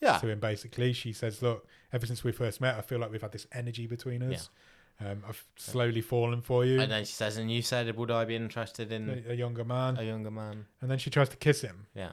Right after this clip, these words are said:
Speaker 2: And he turns his head away and says,
Speaker 1: And
Speaker 2: "No."
Speaker 1: then, and then she says something like, "Oh, I'm so sorry for writing that comment."
Speaker 2: Yes. That's when he,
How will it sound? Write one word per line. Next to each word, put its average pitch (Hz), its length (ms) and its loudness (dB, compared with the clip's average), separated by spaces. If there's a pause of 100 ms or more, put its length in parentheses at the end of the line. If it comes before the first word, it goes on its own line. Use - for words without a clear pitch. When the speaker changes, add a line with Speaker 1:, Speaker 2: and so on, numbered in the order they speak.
Speaker 2:
And 120 100 -4
he 117 160 -2
turns 131 240 -2
his 120 120 -4
head 127 120 0
away 110 140 0
and 98 80 -6
says, 107 120 -8
Speaker 1:
And 139 140 2
Speaker 2:
"No." 208 120 4
Speaker 1:
then, 120 140 4
and 143 140 0
then 165 120 4
she 156 160 0
says 156 200 4
something 151 220 2
like, 123 160 6
"Oh, 147 160 8
I'm 135 120 6
so 131 220 4
sorry 123 300 4
for 123 160 -2
writing 110 260 0
that 107 180 -6
comment." 104 520 -6 (260)
Speaker 2:
Yes. 113 480 -4 (140)
That's 139 280 2
when 135 140 2
he, 131 180 0